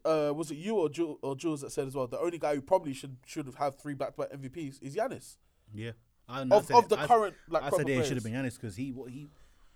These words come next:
Speaker 2: what he done and is doing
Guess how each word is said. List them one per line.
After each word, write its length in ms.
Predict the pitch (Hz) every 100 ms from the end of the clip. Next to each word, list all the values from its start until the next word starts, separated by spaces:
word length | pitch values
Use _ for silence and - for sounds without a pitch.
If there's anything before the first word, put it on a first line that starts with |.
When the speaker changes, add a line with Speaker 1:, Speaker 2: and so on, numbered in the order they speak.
| _ -
Speaker 2:
what 200 | 156 -
he 460 | 104 160 170 151 127 _ 113 98
done 240 | 135 135
and 140 | 120
is 160 | 117 95
doing 480 | 127 123 98 101